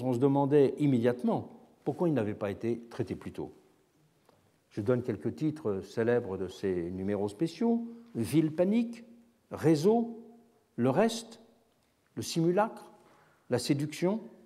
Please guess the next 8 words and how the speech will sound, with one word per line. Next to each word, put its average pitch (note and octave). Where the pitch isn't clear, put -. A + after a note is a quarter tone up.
Et A2+
j'ai A#2+
longtemps E3
précieusement C3+
conservé A#2+
ces B2+
numéros A#2
illustrés A2